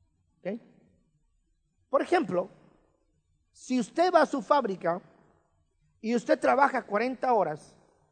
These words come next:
y usted dice, "Yo ya trabajé las cuarenta", lógicamente, el pago de usted son sus cuarenta horas. Esa parte es justa, porque usted no le debe a la fábrica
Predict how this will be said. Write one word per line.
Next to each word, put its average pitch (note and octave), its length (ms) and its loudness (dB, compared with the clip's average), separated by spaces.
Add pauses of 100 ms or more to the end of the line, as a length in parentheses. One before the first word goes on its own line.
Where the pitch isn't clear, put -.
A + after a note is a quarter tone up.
(420)
y G3 80 -10
usted G#3 180 0
dice, G#3+ 260 0
"Yo A3 120 4
ya D4 120 6
trabajé A#3+ 400 0
las B3+ 180 0
cuarenta", F#3+ 500 -4 (1200)
lógicamente, A3+ 1120 -2 (320)
el F#3+ 200 2
pago C4+ 380 4
de B3 80 -4
usted A3+ 420 -2 (260)
son A3 360 -2 (120)
sus C#4 200 -6
cuarenta C#4 540 0
horas. C#3 220 -6 (2000)
Esa D4+ 300 6
parte A3+ 500 2 (220)
es C#4+ 240 2
justa, F#4 420 4 (920)
porque C4+ 380 8
usted E4+ 340 0
no F#4 140 4
le E4+ 120 6
debe D#4+ 240 6
a C#4+ 40 6
la B3 120 4
fábrica A#3 500 2